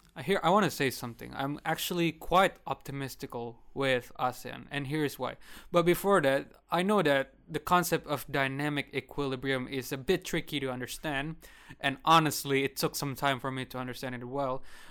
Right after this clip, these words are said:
But if I were to grossly oversimplify it, oh God, here you go. Uh, imagine that you are having a divorce with your wife,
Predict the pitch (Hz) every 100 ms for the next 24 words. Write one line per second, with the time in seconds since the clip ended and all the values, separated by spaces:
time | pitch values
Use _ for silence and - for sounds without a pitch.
0 | - 165 170 165 175 180 175 - 165 147
1 | 143 139 139 - 143 170 180 170 - 170
2 | 156 156 165 147 151 - 170 165 143 127
3 | 127 120 139 - - _ _ _ - -
4 | _ - - - _ _ 151 131 131 120
5 | 120 - _ _ _ 143 135 127 120 -
6 | - - _ - 151 175 175 196 196 185
7 | 170 156 156 - _ - 165 175 160 160
8 | 156 147 139 - 156 147 139 135 135 127
9 | 135 127 127 - - - - 135 131 -
10 | 127 139 139 117 - -